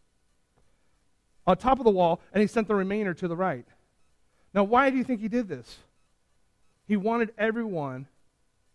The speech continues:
everywhere, to hear. So either the people were, knew what was going on, and they knew that it was a celebration for God,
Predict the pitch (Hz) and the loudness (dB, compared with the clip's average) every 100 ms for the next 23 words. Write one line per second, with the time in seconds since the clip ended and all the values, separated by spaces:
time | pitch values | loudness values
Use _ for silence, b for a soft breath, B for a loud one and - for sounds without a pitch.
0 | _ 185 208 214 139 120 120 _ _ 160 | _ 0 0 0 -4 -8 -14 _ _ -18
1 | 139 135 110 _ _ _ _ _ _ _ | -14 -14 -16 _ _ _ _ _ _ _
2 | _ - 226 247 240 220 180 302 285 254 | _ 2 6 6 4 -2 4 4 4 2
3 | 247 202 b 180 254 370 311 208 175 190 | 4 4 b 6 10 12 10 8 2 2
4 | 180 180 185 220 b 196 214 220 277 339 | 2 2 2 0 b 2 4 6 6 6
5 | 277 208 190 - 220 180 196 190 175 170 | 4 4 0 2 2 4 0 -2 -6 0
6 | 180 185 | 0 2